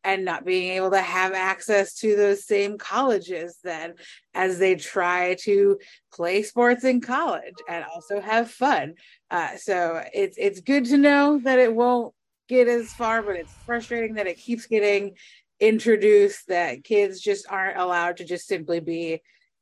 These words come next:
kids, that they have to have all this extra pressure on them from people who have no say in what their bodies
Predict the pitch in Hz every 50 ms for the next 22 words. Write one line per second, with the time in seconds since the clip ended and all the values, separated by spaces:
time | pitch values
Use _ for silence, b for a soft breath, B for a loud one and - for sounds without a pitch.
0 | _ _ - - 233 196 165 175 - 170 147 165 165 165 170 165 - - 170 175
1 | 170 165 160 160 156 - - 185 196 196 196 190 - - - 190 180 - - -
2 | 185 170 165 - - 185 170 170 170 - 180 170 160 156 156 156 b b b b
3 | b b b _ _ _ - 202 208 208 202 185 170 156 156 170 160 185 175 -
4 | 214 208 208 214 220 233 226 220 220 226 220 220 226 226 240 247 254 254 - 277
5 | 269 269 262 262 254 247 247 247 247 - - _ _ 180 165 208 220 220 220 214
6 | 202 196 185 185 180 185 180 175 175 175 160 -